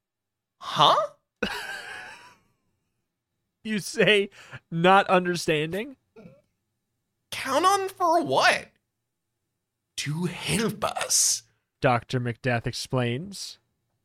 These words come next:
Speaker 1: "See, my dad's head got separated from his body on his birthday exactly twelve years ago.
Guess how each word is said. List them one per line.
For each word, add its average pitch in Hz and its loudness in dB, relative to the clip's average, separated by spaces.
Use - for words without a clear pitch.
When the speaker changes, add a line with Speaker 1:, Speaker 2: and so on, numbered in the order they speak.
Speaker 1:
"See, 147 4
my 160 4
dad's 139 0
head - -2
got - -4
separated 151 0
from 139 0
his 139 0
body 113 0
on 156 2
his 202 0
birthday - -2
exactly 120 -2
twelve 110 -4
years 87 -6
ago. 82 -8